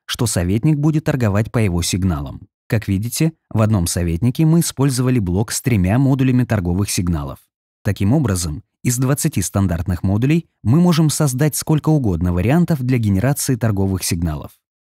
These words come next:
Вторым блоком является защита открытых позиций, и на этом шаге вы можете выбрать тип трейлинга. Например, возьмём известный трейлинг на основе индикатора параболик.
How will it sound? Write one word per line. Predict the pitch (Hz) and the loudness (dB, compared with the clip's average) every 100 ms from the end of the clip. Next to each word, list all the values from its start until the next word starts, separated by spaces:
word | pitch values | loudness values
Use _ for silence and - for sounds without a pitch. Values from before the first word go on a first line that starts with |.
| _ | _
Вторым | - 143 180 208 | -6 0 4 4
блоком | 143 104 90 95 | 4 2 0 0
является | 113 147 190 - | 2 2 2 0
защита | 143 139 - 160 160 | 0 0 0 -2 -2
открытых | 127 - 160 143 - | -2 0 0 0 -2
позиций, | 143 120 82 - - - _ _ _ | -2 0 -2 -6 -10 -10 _ _ _
и | 117 | 0
на | 113 | 2
этом | 92 90 | 0 -2
шаге | 92 - 90 139 - | -2 -2 -2 -2 -2
вы | 123 139 | -2 2
можете | 175 180 139 113 | 4 4 2 0
выбрать | 110 139 151 | 0 2 0
тип | - 135 - | 0 -4 0
трейлинга. | 117 87 78 80 78 - _ _ _ - | 0 0 -2 -4 -6 -10 _ _ _ 0
Например, | 107 107 147 202 - | 0 4 4 4 2
возьмём | 120 123 123 185 175 | 0 2 4 2 2
известный | 135 123 117 - 87 | 0 0 0 0 -2
трейлинг | 87 151 170 165 135 | 0 2 4 2 2
на | 120 | 0
основе | 101 160 160 - | 2 2 2 2
индикатора | 131 110 131 139 127 | 2 2 0 0 0
параболик. | 117 127 117 82 71 - - | 2 2 2 0 -4 -10 -20